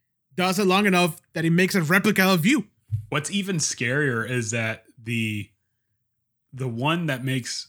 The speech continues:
Speaker 2: a replica, uh, the one that makes a replica of just you is the younger one. There's an older
Speaker 1: Right.
Speaker 2: one that can make a replica of, like, ten people. <laughs>
Speaker 1: Yep.
Speaker 2: So you can
Speaker 1: And isn't, isn't it every time they make the replica, they have to, like, split, essentially?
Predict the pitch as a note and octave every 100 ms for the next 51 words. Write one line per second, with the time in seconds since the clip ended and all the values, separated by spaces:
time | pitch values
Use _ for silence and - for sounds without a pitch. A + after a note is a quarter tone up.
0 | - B2 A#2 A#2+ C3+ A#2+ C#3 - C3+ F3+
1 | E3+ D3 C#3 C3 C#3+ D#3 C#3 C3 A#2+ B2+
2 | C#3 C#3 A#2+ A2 G#2 A#2 A#2+ - G2+ G2+
3 | A#2+ D#3+ - _ _ _ _ - C3+ G#2
4 | G#2+ G2 F#2 B2 A#2+ G2 F2+ E2 - -
5 | _ _ _ - C3+ D3 D3 D#3 D#3 E3
6 | C3 B2 B2 D3 B2+ A2+ A2+ - D3+ D3
7 | C#3+ C#3 C3 G#2+ - _ - D4 B3+ B3
8 | G3 E3+ - G#2 E2+ - - A#3 - -
9 | - - - - E3 F#3 - C#4 G#3+ G#3
10 | A#3 - C#4 - C#4 A3+ A3 A3+ C#4+ C4
11 | - G3+ A3 A3 B3+ A3 G#3 G#3+ A3 G#3+
12 | F#3 F3+ F3 E3 D#3+ D3 E3 E3 F3 F#3
13 | F3 D#3+ D#3+ - E3 B2+ A#2+ _ D3+ C3+
14 | _ - _ D3 D#3 E3 F3+ E3+ F#3 F3+